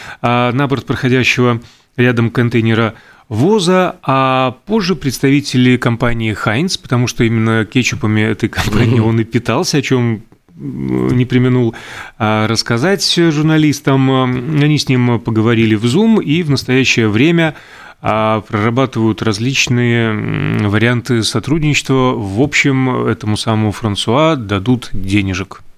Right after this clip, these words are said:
Speaker 1: И, видимо, новую лодку, потому что она пришла в негодность. Он ее и расцарапал, и
Speaker 2: Так,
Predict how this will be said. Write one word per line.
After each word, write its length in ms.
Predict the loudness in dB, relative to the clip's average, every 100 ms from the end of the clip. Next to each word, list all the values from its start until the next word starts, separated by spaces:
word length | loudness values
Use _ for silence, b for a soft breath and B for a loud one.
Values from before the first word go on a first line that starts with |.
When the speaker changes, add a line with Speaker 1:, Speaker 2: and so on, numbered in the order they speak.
| _
Speaker 1:
И, 140 | -2 0
видимо, 380 | 2 2 2 2
новую 340 | 0 0 0
лодку, 340 | 2 0 -2 -10
потому 360 | -4 0 0
что 380 | -2 0 0 0
она 160 | 0 -2
пришла 460 | -2 -2 0 0
в 120 | 0 -2
негодность. 500 | -2 -2 -2 -4 -4
Он 120 | 0
ее 180 | 0 0
и 120 | 0
расцарапал, 880 | -2 -4 -2 -2 -2 0 2 2 0
и 420 | -4 -4 -4 -6
Speaker 2:
Так, 120 | -10